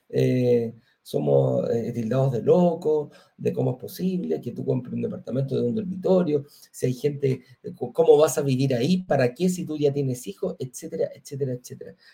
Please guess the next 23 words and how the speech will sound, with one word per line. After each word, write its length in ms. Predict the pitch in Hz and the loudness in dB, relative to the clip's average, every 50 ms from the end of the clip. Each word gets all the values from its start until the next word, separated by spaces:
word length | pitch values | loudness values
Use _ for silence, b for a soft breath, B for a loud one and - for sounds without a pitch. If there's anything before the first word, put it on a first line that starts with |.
| b b | b b
Cada 260 | - - 247 247 247 | 2 2 4 4 4
persona, 540 | 247 208 185 - - - 185 170 143 123 110 | 2 0 0 -2 -4 -2 2 2 2 2 0
cuando 280 | - 110 101 104 113 131 | -4 -6 -8 -6 -4 -2
uno 100 | 143 143 | -2 0
invierte, 720 | 143 139 135 131 139 147 160 156 - - 220 240 233 - - _ _ _ | 0 0 0 2 4 4 4 4 4 2 2 2 2 -2 -14 _ _ _
te 120 | - 147 135 | -4 -4 -4
traspasa 500 | 135 135 131 - - 160 151 - - 147 | -2 -4 -8 -6 -6 -8 -6 -4 -4 -2
miedos, 640 | 147 143 143 147 147 143 135 113 101 - - _ _ b b b b b b b _ _ | 0 0 0 2 2 2 0 0 -4 -8 -10 _ _ b b b b b b b _ _
y 140 | - 139 135 | -4 0 2
no 260 | 135 143 170 214 247 | 2 4 6 6 6
los, 280 | 247 - 196 190 180 - - _ _ _ - | 6 6 4 2 2 -4 -10 _ _ _ -4
y 80 | 139 | 0
no, 160 | 151 190 202 190 | 2 2 4 6
no 160 | 185 190 208 | 6 8 8
los 180 | 226 220 214 | 8 6 6
de 120 | 143 139 135 | 4 2 2
tu 120 | 139 143 | 2 0
conveniencia, 800 | 135 131 117 110 110 110 98 233 254 208 - - - 110 - - _ _ _ _ _ _ _ | -2 -2 -2 0 0 0 2 4 4 2 2 0 -6 -10 -12 -12 _ _ _ _ _ _ _
son 360 | _ - - - 190 214 208 | _ -10 -4 -2 0 0 0
los 120 | 185 160 143 | -2 -2 -4
miedos 440 | 143 160 185 196 202 196 185 180 | -4 -4 -4 -4 -4 -4 -8 -6
de 100 | 113 113 | -6 -4
ellos. 520 | 123 151 208 220 - - - - - _ | -4 -4 -4 -6 -8 -14 -16 -16 -18 _